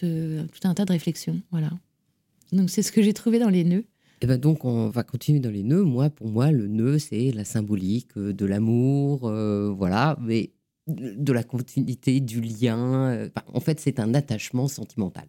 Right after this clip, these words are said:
Speaker 1: Oui, alors le nœud est aussi étudié par Lacan, hein, et donc, euh, il a,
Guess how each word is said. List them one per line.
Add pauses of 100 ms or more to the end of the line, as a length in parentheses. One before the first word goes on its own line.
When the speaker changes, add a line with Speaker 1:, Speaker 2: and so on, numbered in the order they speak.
(120)
Speaker 1:
Oui,
alors
le
nœud
est
aussi
étudié
par
Lacan, (100)
hein,
et
donc,
euh,
il
a,